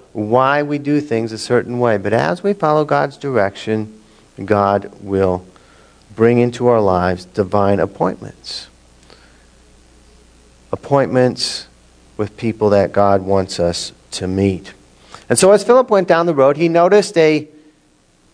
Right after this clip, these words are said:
probably a fancy chariot. You know, a Ferrari chariot or a, I don't know what all these cars are, a Lamborghini or something like that. A really fancy chariot, uh, going down the road. He goes, "Whoa."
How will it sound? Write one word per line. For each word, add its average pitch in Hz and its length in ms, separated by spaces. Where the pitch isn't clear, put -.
probably 160 320
a 117 40
fancy 123 440
chariot. - 580
You - 60
know, 101 220
a 95 60
Ferrari 104 640
chariot 104 640
or 92 280
a, 87 200
I 87 140
don't 113 240
know 98 160
what 95 160
all 95 140
these 98 180
cars 95 380
are, 104 100
a 98 60
Lamborghini 110 800
or 104 80
something 139 420
like 135 320
that. 131 420
A - 80
really 165 360
fancy 147 480
chariot, 127 600
uh, - 40
going 123 240
down 120 220
the 113 80
road. 113 300
He 104 60
goes, 95 200
"Whoa." 107 640